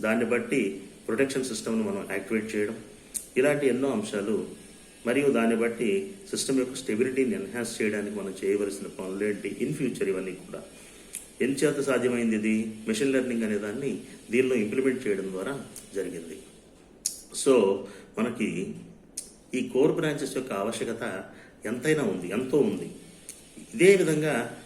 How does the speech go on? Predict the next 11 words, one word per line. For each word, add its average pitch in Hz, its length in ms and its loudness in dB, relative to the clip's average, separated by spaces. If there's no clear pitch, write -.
ఎలక్ట్రికల్‌లో 127 680 0
ఎలాగైతే 120 380 2
మనం 107 260 0
చేస్తున్నామో 104 680 -4
ట్రిపుల్ 104 260 -2
ఈలో, 110 160 -2
అదేవిధంగా 110 460 2
సివిల్‌లోను, 113 640 0
మెకానికల్‌లోను 87 720 -6
ఆయా 107 240 4
అప్లికేషన్స్‌ని, 120 840 -4